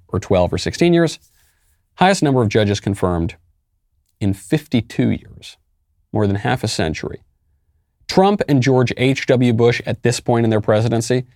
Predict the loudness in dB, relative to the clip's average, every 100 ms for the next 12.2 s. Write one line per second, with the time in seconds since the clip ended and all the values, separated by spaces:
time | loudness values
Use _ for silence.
0 | -4 -2 0 0 0 -2 -2 -2 -4 -4
1 | -2 0 0 -2 -4 -4 -10 -14 -20 _
2 | _ _ _ _ _ _ -2 0 4 4
3 | 4 2 0 -2 -8 _ _ _ _ _
4 | _ -4 0 0 0 -4 0 0 2 -2
5 | -2 -4 0 0 0 0 0 0 -2 -2
6 | -2 -2 -6 -6 -4 -4 -8 -8 -8 -8
7 | -10 _ _ _ _ _ _ _ _ 0
8 | 2 2 0 0 -2 -2 -4 -6 -12 -6
9 | -4 -4 -6 -6 -4 -4 -4 -4 -4 -6
10 | -10 -12 -14 -14 _ _ _ _ _ _
11 | _ _ _ _ _ -4 -2 4 4 4
12 | 0